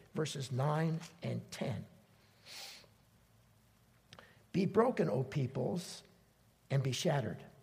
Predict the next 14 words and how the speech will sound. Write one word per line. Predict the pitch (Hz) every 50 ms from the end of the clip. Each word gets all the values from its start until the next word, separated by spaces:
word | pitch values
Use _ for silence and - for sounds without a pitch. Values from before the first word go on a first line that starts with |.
| - - _ - - _ - -
and | 135 135 131
give | - 170 175 - 180
ear, | 240 247 240 156 - -
all | - 131 131 127
remote | 123 131 131 131 131 131 - -
places | - 147 131 120 - 143 117 131
of | 120 107
the | 127 117 113
earth. | 131 170 208 - - - - - - - _ _ _ - - _ _ _ -
Gird | - 220 269 285 277 233
yourselves, | 240 208 147 - - 143 117 113 104 104 110 127 - - - - - - - - - - _ _ -
yet | - 143 156 151
be | - 170
shattered. | 147 - - 214 214 202 151 127 107 92